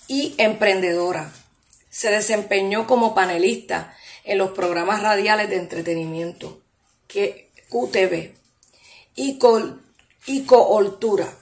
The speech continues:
donde se dio a conocer por muchos de sus seguidores. Además,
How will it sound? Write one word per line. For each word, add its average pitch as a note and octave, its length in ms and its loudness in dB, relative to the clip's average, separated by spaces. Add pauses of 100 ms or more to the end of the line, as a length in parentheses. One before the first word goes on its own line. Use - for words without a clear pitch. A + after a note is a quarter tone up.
(560)
donde A#3+ 320 0
se A#3+ 160 2
dio B3 180 6
a C#4 80 8
conocer D#4+ 520 4
por A3+ 160 2
muchos B3+ 320 -2
de A#3 100 0
sus G3+ 180 -2
seguidores. E3+ 720 0
Además, B3 600 4